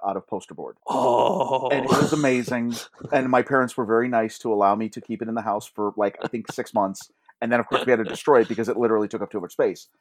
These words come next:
Speaker 1: Um,
Speaker 2: Yeah.
Speaker 1: bringing him back,
Speaker 2: Yeah.
Speaker 1: phenomenally done. But that scene where he, he says, "I'm gonna s-, I'm gonna go do this, and you're a good dog,"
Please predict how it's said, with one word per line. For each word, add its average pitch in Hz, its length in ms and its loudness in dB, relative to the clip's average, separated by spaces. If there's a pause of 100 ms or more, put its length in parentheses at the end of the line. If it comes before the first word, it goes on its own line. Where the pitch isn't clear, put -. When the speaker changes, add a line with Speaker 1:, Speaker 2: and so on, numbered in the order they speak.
(320)
Speaker 1:
Um, - 120 0
Speaker 2:
Yeah. - 120 -2 (360)
Speaker 1:
bringing 208 420 2
him 180 360 2
back, 233 420 4 (560)
Speaker 2:
Yeah. 101 440 -10 (280)
Speaker 1:
phenomenally 214 480 6
done. 196 240 6
But - 200 2
that 214 220 4
scene 202 280 -4
where 156 120 2
he, 196 320 -4
he 190 240 -4
says, 180 300 4
"I'm 151 120 6
gonna 156 100 0
s-, - 180 -4
I'm 160 120 6
gonna 165 140 2
go 165 160 6
do 175 200 0
this, 139 380 4 (500)
and 156 340 8 (180)
you're 170 280 6
a 147 80 0
good 160 220 4
dog," 190 500 8